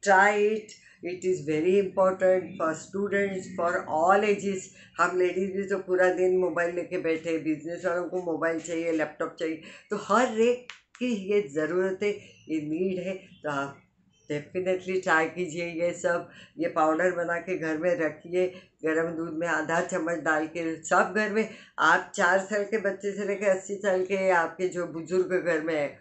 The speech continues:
सबको दे दीजिए, सबका विजन सुधर जाएगा। तो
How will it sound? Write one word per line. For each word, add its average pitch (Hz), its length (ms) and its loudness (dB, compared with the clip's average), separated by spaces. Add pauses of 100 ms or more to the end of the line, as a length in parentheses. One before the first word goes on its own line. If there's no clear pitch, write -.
(360)
सबको 170 320 0
दे 233 180 2
दीजिए, 160 400 -8 (300)
सबका 180 440 -2
विजन 185 440 0
सुधर 151 320 -4
जाएगा। 135 380 -4 (360)
तो 139 680 -2